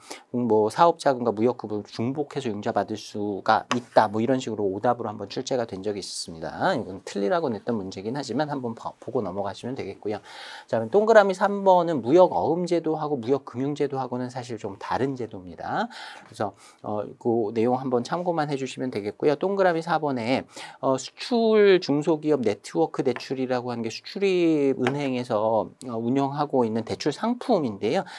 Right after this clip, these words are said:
뭐 요게 맨 끝에 정도 대출 한도가 뭐 백 퍼센트다 이런 식으로 해서 오답으로 출제가 된 적이 한 번 있었습니다. 틀리라고 냈던 문제긴 한데 한 번만 보고 넘어가시면 될 것 같고요. 자, 그다음에 오른쪽 가로 오 번에 인증제도 해서요. 좀 특이한 내용 이렇게 툭툭,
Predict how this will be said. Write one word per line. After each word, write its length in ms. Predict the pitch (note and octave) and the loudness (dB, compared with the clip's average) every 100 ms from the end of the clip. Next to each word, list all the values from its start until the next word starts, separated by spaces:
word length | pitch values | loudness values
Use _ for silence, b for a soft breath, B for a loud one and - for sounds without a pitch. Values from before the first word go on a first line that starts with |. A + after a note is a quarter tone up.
| B B | B B
뭐 220 | A2 A2 | -2 0
요게 360 | A#2+ C3 C3+ | 0 2 2
맨 300 | A2 B2+ F3+ | 4 2 0
끝에 280 | G3 - - | -4 -6 -2
정도 220 | D#3 B2 A2 | 0 0 0
대출 400 | A2+ - D3+ D3 | -2 0 0 0
한도가 640 | F3+ F3+ E3 C3+ A#2+ A#2+ | 0 -2 -2 0 4 4
뭐 140 | G#2 | 2
백 200 | G#2 A#2 | -6 -8
퍼센트다 520 | - C3+ C#3 - A#2+ G#2 | -4 -6 -6 -10 -4 -4
이런 220 | G#2 A2+ | -4 -8
식으로 280 | A2+ A2 G2+ | -10 -10 -8
해서 140 | G2+ | -8
오답으로 380 | F#2+ A2+ A2+ G#2+ | -6 -6 -8 -10
출제가 420 | - - - G#2+ | -10 -10 -8 -8
된 200 | G2+ G2 | -8 -8
적이 480 | F#2 F#2 G2+ E3 G#3+ B B B | -8 -4 0 2 2 B B B
한 160 | D3 | -6
번 160 | C#3+ A#2 | -4 -4
있었습니다. 420 | - A2+ - G2 | -6 -10 -10 -12
틀리라고 420 | - F#3 F#3+ F3+ | -6 0 2 2
냈던 280 | C3 A#2 B2+ | 2 0 -6
문제긴 480 | G#2+ G2 G#2+ G#2 B2 | -6 -10 -8 -6 -8
한데 360 | D#3 C#3 A2+ D3+ | -8 -6 -4 -4
한 180 | D#3 | -6
번만 240 | B2+ A2+ G2+ | -6 -6 -6
보고 220 | B2+ B2 | -6 -6
넘어가시면 580 | G2 F2+ G2 G2 - A#2+ | -6 -6 -8 -10 -12 -10
될 140 | G#2 | -10
것 140 | - C3 | -8 -8
같고요. 340 | B2 - A#2 A#2+ B B B B | -8 -10 -12 -12 B B B B
자, 140 | B A#2+ | B 0
그다음에 260 | C3 C3+ | 4 6
오른쪽 580 | A#2+ B2 F3+ F#3 F#3 F#3 | 6 6 4 4 4 4
가로 240 | - D#3+ C#3 | 6 6 6
오 160 | A#2+ | 6
번에 220 | C#3+ C#3 | 6 6
인증제도 680 | A#2 A2+ A#2+ F#3 F3 E3 D3 | 4 0 -2 0 2 2 4
해서요. 340 | C#3+ D3+ C#3+ D3+ | 2 2 2 2
좀 160 | B2+ B2 | 0 -6
특이한 540 | - - F#3 E3+ C#3+ | -8 -6 -2 -2 -2
내용 320 | G#2+ G2 C3 | -4 -4 -4
이렇게 180 | D3 A2+ | -6 -6
툭툭, 380 | - - - | -8 -8 -4